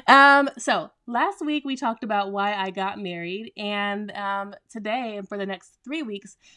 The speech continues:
we'll be talking about, um, one of the things that I think played a big part in the relationship, which is change.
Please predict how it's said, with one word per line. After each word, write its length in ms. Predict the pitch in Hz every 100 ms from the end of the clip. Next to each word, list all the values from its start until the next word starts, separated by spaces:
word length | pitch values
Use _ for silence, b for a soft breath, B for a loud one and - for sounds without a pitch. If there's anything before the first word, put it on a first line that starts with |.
| b
we'll 100 | 269
be 100 | 294
talking 340 | 330 302 294 277
about, 480 | 220 214 214 208 -
um, 600 | 202 190 185 185 180 - _ _ _ _ _ _ _ _ _ _
one 260 | - 214 254
of 80 | 262
the 140 | 220
things 320 | 208 190 196
that 80 | 196
I 80 | 185
think 260 | 185 185 -
played 160 | 185
a 20 |
big 240 | 160 180 170
part 380 | 175 170 196 - -
in 420 | 196 190 190 190 190
the 140 | 202
relationship, 540 | 196 202 196 226 285 339 b b -
which 300 | 208 196 -
is 380 | 196 196 196 196
change. 560 | - 247 220 170 165